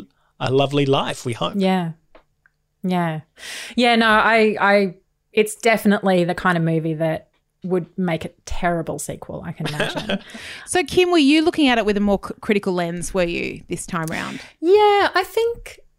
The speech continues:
Speaker 2: do you know what I really couldn't get past in this watching? And it's such a shame because it would, the movie would have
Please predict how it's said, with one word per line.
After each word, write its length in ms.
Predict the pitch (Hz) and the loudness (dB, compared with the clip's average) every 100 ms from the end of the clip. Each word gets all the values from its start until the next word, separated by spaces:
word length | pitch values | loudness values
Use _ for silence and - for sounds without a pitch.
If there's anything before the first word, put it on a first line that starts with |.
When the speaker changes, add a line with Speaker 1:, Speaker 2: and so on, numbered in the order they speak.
| _ - | _ 0
Speaker 2:
do 100 | 359 | 2
you 60 | |
know 100 | 427 | 4
what 140 | 381 294 | 4 4
I 60 | |
really 460 | 247 220 247 240 240 | 2 2 2 4 2
couldn't 360 | - 196 185 | 2 2 2
get 200 | 170 - | 0 -2
past 480 | - 160 156 165 - | -2 -2 -2 -6 -6
in 120 | 185 | -6
this 200 | 165 165 | -6 -6
watching? 680 | 180 - - - - 247 370 _ _ - | -6 -8 -8 -10 -8 -10 -10 _ _ -4
And 160 | 214 | 0
it's 140 | 208 - | 0 0
such 240 | 208 - | -6 -4
a 20 | |
shame 380 | 208 202 185 175 | -2 0 0 0
because 920 | 170 - 190 180 165 160 - - - - - _ _ _ - | -4 -4 -2 0 0 -4 -8 -10 -12 -16 -20 _ _ _ 0
it 160 | 226 220 | 2 4
would, 240 | 247 240 214 | 6 6 4
the 80 | |
movie 240 | 233 240 240 | 4 4 4
would 180 | 202 190 | 4 2
have 240 | 165 | 2